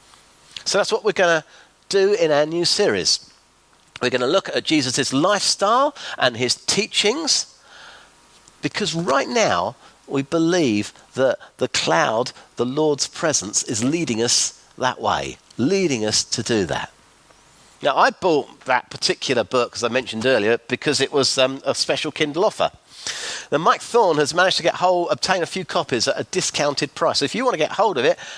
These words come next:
uh, you're quick, you can get one. Seven quid.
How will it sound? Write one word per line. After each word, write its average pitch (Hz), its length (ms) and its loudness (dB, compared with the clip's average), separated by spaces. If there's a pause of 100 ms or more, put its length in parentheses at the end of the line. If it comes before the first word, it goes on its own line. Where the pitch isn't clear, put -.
(160)
uh, 135 220 4
you're 139 200 -2
quick, - 360 -2
you 185 80 -6
can 226 120 -2
get 262 200 0
one. 80 220 -6 (440)
Seven 214 380 -2
quid. 165 240 0